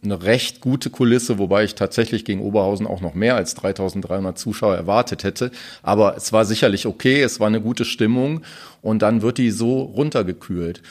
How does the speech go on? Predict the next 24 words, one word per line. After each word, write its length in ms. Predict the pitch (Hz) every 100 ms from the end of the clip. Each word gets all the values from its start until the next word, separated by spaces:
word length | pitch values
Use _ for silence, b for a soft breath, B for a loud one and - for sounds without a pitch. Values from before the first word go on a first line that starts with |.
| B B
Mit 180 | 92 90
mehr 240 | 113 110 95
als 160 | 110
den 140 | 113 107
tausendfünfhundert 920 | 113 113 113 123 120 120 123 117 117
hatten 200 | 110 117
wir 80 | 101
jetzt 180 | -
leider 260 | 107 113 113
gegen, 520 | 107 110 107 110 104
äh, 220 | - 101
Paderborn 520 | 90 113 107 101 113 104
auch 160 | 98
nicht 160 | 120 -
gerechnet, 480 | 104 117 131 135 117
auch 180 | 107
wenn 100 | 120
der 140 | 110 101
W 60 | 113
S 140 | 113
V 160 | 120 110
dringend 460 | 101 127 127 120
mehr 240 | 120 120 107
bräuchte, 580 | 95 110 131 - 135